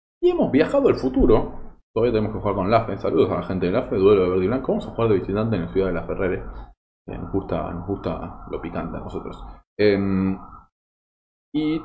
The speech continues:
tuvimos, hicimos una renovación de empleados. O sea, a, no re-, a algunos empleados le renovamos el contrato y otros los cambiamos. Eh, acá en historial de fichajes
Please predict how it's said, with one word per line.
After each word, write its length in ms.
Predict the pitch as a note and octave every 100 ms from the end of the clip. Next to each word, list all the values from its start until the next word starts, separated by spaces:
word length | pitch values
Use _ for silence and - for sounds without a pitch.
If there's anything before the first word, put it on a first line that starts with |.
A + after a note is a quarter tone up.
| -
tuvimos, 380 | C4 C4+ G3+ -
hicimos 320 | G#3 G#3+ -
una 200 | B2 F#2+
renovación 580 | F2+ E2 D#2 - - C2
de 60 |
empleados. 300 | - - -
O 20 | -
sea, 140 | -
a, 200 | - -
no 540 | A3 G3+ G3+ G3+ G#3
re-, 260 | F#3 E3+ -
a 60 | C#3
algunos 440 | F#3+ F#3+ E3+ - -
empleados 560 | B2+ B2+ D3+ D3 -
le 140 | A2 G2+
renovamos 440 | G#2 G#2+ A#2 A2
el 100 | G2
contrato 760 | A2+ B2+ C#3 - - - - _ _ _ _ _ _ - -
y 80 | F#2+
otros 320 | F2+ F#2+ - - -
los 220 | F2 -
cambiamos. 400 | - F2 E2+ F2 - - - _
Eh, 80 | G2+
acá 160 | G#2 C#3
en 80 | C3+
historial 320 | A#2+ A#2+ B2+
de 60 |
fichajes 460 | A#2 A2 C#3 A#2 A2+